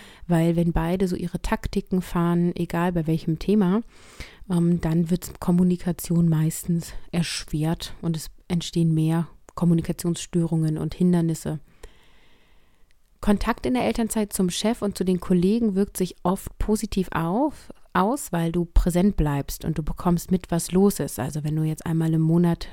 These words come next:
zum, äh, Mittagsessen hinfährst, weil du weißt, okay, donnerstags um dreizehn Uhr gehen sie immer da zum Döner <laughs> oder keine Ahnung wohin, dann kannst du dich da anschließen und ein bisschen schnacken, gucken, was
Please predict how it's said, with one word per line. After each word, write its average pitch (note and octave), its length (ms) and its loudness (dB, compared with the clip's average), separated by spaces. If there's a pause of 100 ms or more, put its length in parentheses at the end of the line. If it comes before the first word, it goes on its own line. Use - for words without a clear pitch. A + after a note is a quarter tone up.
(100)
zum, D#3+ 340 0 (300)
äh, D#3+ 160 -2
Mittagsessen F3 1040 -2
hinfährst, F3 720 -2
weil D#3+ 160 2
du D#3 80 -2
weißt, D#3+ 280 -2
okay, E3 340 -2 (680)
donnerstags F3 400 0
um E3 80 -2
dreizehn E3+ 460 -2
Uhr E3+ 140 2
gehen E3 180 2
sie E3 80 -2
immer F3 240 2
da E3 300 0 (340)
zum F3 180 0
Döner G3 400 4 (120)
<laughs> - 80 -8
oder F3 260 0
keine F3 280 2
Ahnung F3+ 260 2
wohin, F3 300 2 (880)
dann F3 140 2
kannst G3 220 4
du G3 40 -4
dich F#3+ 140 -2
da F#3 100 0
anschließen A3+ 720 0
und F#3+ 220 -2
ein F3 40 -2
bisschen F#3 260 0
schnacken, F#3+ 440 -2
gucken, F#3+ 240 -2
was F3+ 200 -2